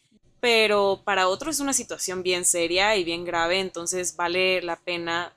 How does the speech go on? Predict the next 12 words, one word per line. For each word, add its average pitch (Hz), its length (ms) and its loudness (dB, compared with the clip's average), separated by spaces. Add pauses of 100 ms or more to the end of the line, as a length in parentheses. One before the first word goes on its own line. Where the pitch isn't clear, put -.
(120)
tomárselo 196 920 -4
con 180 160 -10
la 175 80 -10
seriedad 175 480 -2 (220)
necesaria, 240 500 -2
como 170 200 -2
bien 160 200 -2
nos 170 100 -4
comentabas, 156 680 -2
¿no, 151 120 -12
María 151 220 -8
Ángel? 165 340 -18